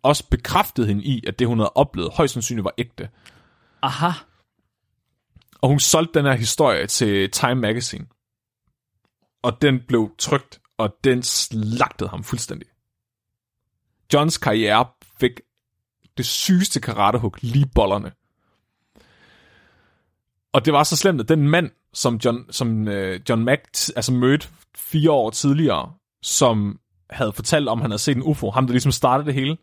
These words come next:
Speaker 2: Mhm.
Speaker 1: han også var sådan lidt, "Ah, ham der John der, han skulle vist lige tage og spise noget kildekritik til sin cornflakes."
Speaker 2: Undskyld, undskyld, undskyld. Ham manden,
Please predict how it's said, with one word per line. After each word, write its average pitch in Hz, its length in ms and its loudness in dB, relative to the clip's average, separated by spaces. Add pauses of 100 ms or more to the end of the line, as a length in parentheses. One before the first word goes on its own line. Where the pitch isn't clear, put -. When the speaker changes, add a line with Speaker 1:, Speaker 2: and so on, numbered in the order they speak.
(120)
Speaker 2:
Mhm. 151 220 2
Speaker 1:
han 127 100 2
også 123 220 0
var 117 60 0
sådan 127 200 -4
lidt, 117 100 -2 (100)
"Ah, 139 380 4
ham 143 180 0
der 139 220 2
John 135 200 2
der, 110 200 -2
han 113 180 -6
skulle 113 280 -8
vist 120 200 -2
lige 120 280 -2
tage 113 280 -2
og 92 60 -6
spise 120 360 -4
noget 95 160 -4
kildekritik 110 640 -6
til 92 180 -10
sin 92 160 -8
cornflakes." 92 320 -4
Speaker 2:
Undskyld, 262 300 -2 (120)
undskyld, 226 320 -2
undskyld. 202 420 -2 (180)
Ham 220 160 2
manden, 220 460 4